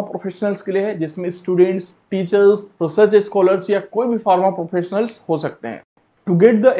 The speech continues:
access of Doctor P K Kindle, just download Doctor P K Classes app from your Android or I O S device। Then open Doctor P K Classes app, explore the app for Doctor P K Kindle, join this course for free।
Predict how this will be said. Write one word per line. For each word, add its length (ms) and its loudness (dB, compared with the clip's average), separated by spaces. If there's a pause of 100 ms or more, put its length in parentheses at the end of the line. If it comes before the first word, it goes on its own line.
access 440 2
of 180 0
Doctor 260 -2 (120)
P 140 0
K 180 0
Kindle, 440 0
just 320 -2 (120)
download 400 0
Doctor 320 -4
P 100 -2
K 160 -6
Classes 340 -6 (140)
app 260 -4
from 220 0
your 100 -2 (200)
Android 500 -2
or 140 0 (160)
I 160 -6
O 160 -2
S 120 -12
device। 400 -6 (460)
Then 280 4 (100)
open 420 0
Doctor 240 -6
P 80 -4
K 180 -6
Classes 340 -6 (160)
app, 180 -4 (400)
explore 680 0
the 100 4 (160)
app 180 -4
for 200 -2
Doctor 320 -4
P 140 -4
K 200 -4
Kindle, 400 -4 (720)
join 320 2
this 220 -6
course 260 -2
for 220 0
free। 160 -4